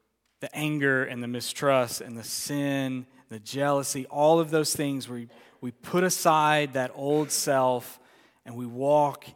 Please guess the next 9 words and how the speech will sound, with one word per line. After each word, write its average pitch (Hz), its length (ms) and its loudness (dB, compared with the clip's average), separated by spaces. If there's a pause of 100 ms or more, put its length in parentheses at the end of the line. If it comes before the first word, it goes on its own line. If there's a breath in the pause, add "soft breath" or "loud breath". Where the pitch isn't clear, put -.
in 127 540 -4 (280 loud breath)
the 120 160 -8
new 143 520 -4
self 127 420 -2
that's 117 140 -10
been 113 280 -10
raised 127 480 -4
with 120 220 -14
Jesus. 107 800 -14